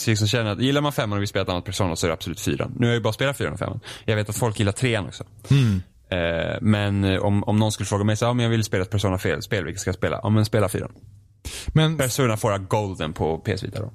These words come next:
Speaker 2: Precis, men, men fyran, den existerar alltså inte till P S fyra vid det här laget?
Speaker 1: Nej, finns till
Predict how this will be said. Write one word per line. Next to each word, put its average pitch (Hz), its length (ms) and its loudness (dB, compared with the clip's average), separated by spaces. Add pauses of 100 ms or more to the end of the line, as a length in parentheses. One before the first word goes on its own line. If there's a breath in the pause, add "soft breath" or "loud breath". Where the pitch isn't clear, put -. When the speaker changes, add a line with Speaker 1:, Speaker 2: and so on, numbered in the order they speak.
Speaker 2:
Precis, 127 440 2
men, 139 220 2
men 147 180 2
fyran, 165 400 4
den 147 240 0
existerar 131 460 2
alltså 101 220 2
inte 110 360 4
till 101 240 0
P - 160 0
S 80 160 -6
fyra 110 320 2
vid 113 120 2
det 95 40 4
här 95 80 2
laget? - 380 -6 (640)
Speaker 1:
Nej, 127 360 2
finns 113 320 0
till 120 120 0